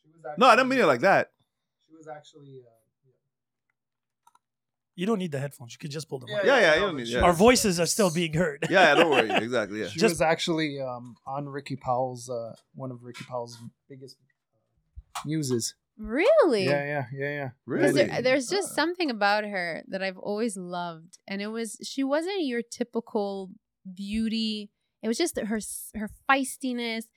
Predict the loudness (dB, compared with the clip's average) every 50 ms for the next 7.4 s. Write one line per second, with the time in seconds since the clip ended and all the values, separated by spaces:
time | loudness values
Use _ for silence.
0 | _ _ _ _ -8 -8 -8 -6 -2 0 0 0 2 2 0 2 2 2 2 2
1 | 2 0 0 -2 -4 -6 -6 -4 -4 -4 -4 -6 -10 -10 -8 -8 -6 -6 -8 -8
2 | -10 -12 -14 -10 -8 -8 -8 -6 -6 -6 -8 -8 -4 0 0 0 0 -2 -6 -10
3 | -10 -10 -8 -6 -6 -6 -8 -10 -10 -10 -8 -8 -8 -8 -8 -8 -10 -10 -12 -12
4 | -10 -8 -6 -6 -8 -8 -8 -8 -8 -6 -8 -8 -8 -8 -10 -10 -10 -8 -8 -8
5 | -8 -8 -10 -10 -12 -10 -6 -4 -2 -2 -2 -4 -6 -8 -8 -8 -10 -12 -16 -18
6 | -20 _ _ _ _ _ _ _ -12 -10 -8 -6 -2 -2 -2 -2 -2 -4 -8 -8
7 | -8 -8 -8 -8 -8 -8 -10